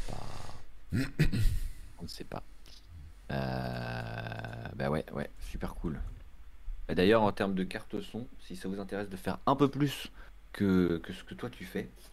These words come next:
Speaker 1: euh, Focusrite, bah, c'est quand même une bonne marque, hein, que je conseille. Moi, j'ai celle-ci, c'est la deux I quatre. Alors, je sais pas si on va bien voir à l'écran, parce que il faut que je garde un, quelques câbles de brancher.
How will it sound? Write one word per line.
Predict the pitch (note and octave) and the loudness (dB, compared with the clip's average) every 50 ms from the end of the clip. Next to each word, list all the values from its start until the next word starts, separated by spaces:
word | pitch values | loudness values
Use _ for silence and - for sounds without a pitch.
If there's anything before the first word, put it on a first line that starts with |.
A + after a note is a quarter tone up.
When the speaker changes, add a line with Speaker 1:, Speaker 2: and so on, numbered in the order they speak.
| - - - - - | -18 -20 -16 -8 -4
Speaker 1:
euh, | F2 F2 E2+ | -2 -2 -2
Focusrite, | F2+ - G#2 - A2 G#2+ - - B2+ C3+ C3+ - F#2+ | -2 -4 -6 -6 -6 -6 0 2 2 2 2 2 0
bah, | F2+ F#2 F2+ F#2 | 2 4 2 2
c'est | F#2 - F2+ E2 | 2 0 0 0
quand | - F#2 | 2 2
même | F#2+ G2 | 2 4
une | F#2+ F2+ F2 | 6 6 4
bonne | E2+ E2+ F#2+ A2 A2 G#2 | 4 4 2 4 4 6
marque, | G#2+ A#2 - - - | 4 2 2 0 -2
hein, | G#2 A2 G2 E2+ D2+ - | -2 -2 -2 -4 -4 -6
que | - | -8
je | F2 - | -10 -10
conseille. | - - E2 - - F#2+ G#2 A#2+ - - - - - - - | -8 -10 -10 -6 -4 -4 -4 -4 -6 -12 -18 -20 -18 -6 0
Moi, | G2 A2+ A#2 | 2 4 4
j'ai | A#2+ A2+ | 4 4
celle-ci, | - - G#2 G#2 G2+ - - C3 C3 C3+ | 4 4 2 4 2 -2 -4 -4 -4 -4
c'est | - - F2+ | -2 0 4
la | F2+ F2+ F2 | 6 6 6
deux | F2+ F#2+ B2 C3 - - | 4 4 2 2 2 0
I | A2 A2 | -2 -2
quatre. | - - A2 A2+ A#2 - | -2 -2 -2 -2 -2 -4
Alors, | A1 - - | -8 -8 -8
je | - | -8
sais | - | -8
pas | - G#2+ | -10 -8
si | - - F#2 | -8 -4 -2
on | |
va | F2 D#2+ | -2 -2
bien | E2 F2 E2+ | -2 -2 -4
voir | E2 F2 F#2 F2 D#2 - - - - - - - - - - | -2 0 0 -2 -2 -4 -12 -18 -20 -20 -20 -20 -20 -14 -8
à | E2 E2 | -4 -2
l'écran, | D#2+ E2+ D#2+ - - G2 A2 A#2+ - - | -2 -2 -2 -2 -4 -4 -4 -4 -4 -8
parce | - - | -10 -10
que | - D#2+ D#2 - - - - - - - | -6 -4 -4 -4 -4 -6 -12 -18 -18 -16
il | - | -16
faut | - - - - - | -16 -16 -14 -14 -14
que | - D2+ | -12 -8
je | - | -6
garde | E2+ E2 - - - - - | -6 -6 -6 -8 -16 -16 -12
un, | - E2+ | -10 -10
quelques | - - - E2+ - - - | -6 -4 -4 -4 -4 -4 -4
câbles | - E2+ D#2+ D#2+ | -4 -4 -4 -2
de | E2 | -4
brancher. | D2+ - D2 - - - - - | -6 -6 -8 -14 -14 -14 -16 -16